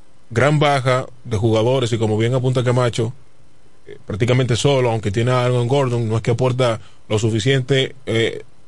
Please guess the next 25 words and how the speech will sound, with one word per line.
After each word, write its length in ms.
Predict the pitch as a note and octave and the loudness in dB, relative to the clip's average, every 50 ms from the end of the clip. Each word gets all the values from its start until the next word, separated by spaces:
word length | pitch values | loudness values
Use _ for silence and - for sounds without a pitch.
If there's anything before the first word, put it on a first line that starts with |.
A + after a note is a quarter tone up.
| - - | -12 -4
mente 480 | C3 B2+ C#3 E3 C#3+ B2 A2+ C3+ C3 B2 | 0 2 2 4 2 2 2 2 2 2
en 140 | A#2 A2+ | 0 -2
la, 60 | A2+ - | -2 -2
en 180 | - G#2 G#2+ | 0 0 2
la 60 | A2 | 2
ofensiva, 600 | G#2+ G#2+ G2 A#2 A2 G2+ - C#3+ D3 C#3 C#3 C3 | 2 2 2 0 -2 0 2 2 2 2 0 0
pero 220 | - C3 A2+ A2 A2 | 0 0 2 2 2
Jokic, 420 | G#2+ B2+ B2+ B2 C#3+ C3+ C3 D#3 - - - - - - - - - | 2 0 0 0 0 -2 -2 -4 -10 -12 -16 -18 -18 -18 -14 -6 0
al 120 | - A#2+ | 2 2
igual 280 | B2+ B2+ C3+ C#3+ E3+ D#3+ | 4 4 4 2 2 0
que 380 | - F3+ F3+ F3 F3 E3+ D#3+ - | 0 0 2 2 2 2 2 0
el 80 | C#3+ C#3 | 2 2
mismo 180 | D3+ D#3+ E3+ E3 C#3+ | 2 2 2 2 2
Joel 180 | D3 D3 D#3+ | 2 2 2
Embiid, 320 | E3+ E3+ D#3 D#3+ D#3 D#3 D#3 - - - - - - - - - - - | 2 2 2 2 2 0 0 -4 -14 -18 -18 -18 -18 -18 -18 -18 -12 -4
que 100 | - A2+ | 0 2
ahora 300 | A2 A#2+ C3 C#3+ C#3+ D3 - - - - - - - - - - - - - - - - | 4 4 4 4 2 0 -6 -14 -18 -18 -18 -18 -18 -18 -18 -18 -18 -18 -18 -18 -10 -2
con 240 | - A2 A2+ G#2+ | 2 2 2 2
Tobias 260 | G2+ G#2+ G#2 A2+ C3 D3 | 2 0 2 2 4 4
Harris, 460 | D#3+ D#3+ D#3 D#3 D3+ D3+ D3 C#3 - | 4 4 4 4 2 0 0 -2 -2
que 120 | - A#2 | -2 -2
también 280 | G#2 G#2+ G#2 A2+ A#2+ C3+ | 0 0 0 2 2 2
aporta, 840 | C3 - D#3 D#3+ D#3 D3+ C#3+ C#3+ - D3 D3 C#3+ C#3+ C#3+ C#3+ C#3+ A#2+ | 2 4 4 4 4 4 2 2 2 2 4 4 2 2 2 0 0
James 220 | A2 A2+ A2+ - | 0 0 0 0
Harden, 640 | - D3+ D#3 D#3 D3+ D3 C#3 C#3 C#3 C#3 C#3 C#3 | 2 2 4 4 4 2 2 2 2 2 0 -2